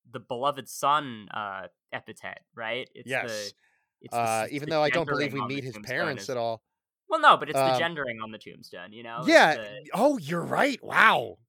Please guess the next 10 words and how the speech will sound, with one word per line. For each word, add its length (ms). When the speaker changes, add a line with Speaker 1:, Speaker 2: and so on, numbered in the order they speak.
Speaker 2:
God 320
damn. 380
Uh, 480
<laughs> 60
it's, 220
you 220
can 160
tell 260
I've 160
spent 300